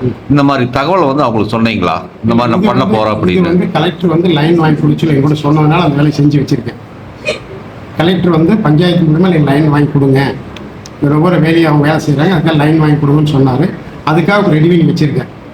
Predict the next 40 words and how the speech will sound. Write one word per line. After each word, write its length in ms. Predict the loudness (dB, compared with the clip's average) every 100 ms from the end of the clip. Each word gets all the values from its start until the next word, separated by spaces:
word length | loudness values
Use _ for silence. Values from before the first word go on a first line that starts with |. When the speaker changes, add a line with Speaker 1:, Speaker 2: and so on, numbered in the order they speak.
| -2
Speaker 1:
இனி 160 | 0 2
மேல் 260 | 2 2
அதிகாரிகிட்ட 500 | 2 2 2 2 2
லைன் 280 | 2 2 2
கிடைக்கல 360 | 2 0 2 2
அப்படின்னு 200 | 2 2
சொன்னாலும் 300 | 2 2 2
கூட 180 | 2 0
கலெக்டர் 440 | 0 0 0 0
பார்வை 260 | 0 0 0
கொண்டு 240 | 0 0 2
போயிட்டு 240 | 0 2
தான் 180 | 2 0 -6 -16 -4
இது 120 | 0 2
எப்படி 240 | 2 2
லைன் 260 | 2 2 2
வாங்குறது 240 | 2 4
என்னன்னு 260 | 2 2 0
கேட்டு 300 | 0 0 2
இ 120 | 2
பில 140 | 4 2
வந்து 280 | 2 2 2
பேசிட்டு 240 | 2 0
தான் 120 | 0
அப்புறம் 140 | 0 0
முடிவு 180 | 2
பண்ண 160 | 2 0
முடியும். 240 | 0 -2 -4
Speaker 2:
இல்ல, 140 | -2
நீங்க 240 | -2 0 0
லைன் 380 | 0 0 0 2
வாங்குறதா 440 | 2 0 0 0 0
இருந்தாலுமே 600 | 0 0 -2 -2 -2 -2
அந்த 240 | 0 0
இடத்துல 200 | 0 0
கண்டிப்பா 340 | -2 0 0 0
போர் 280 | 0 0 2
போட்டே 240 | 0 0
ஆகணும் 260 | -2 -2 0
இல்லையா? 260 | 0 -2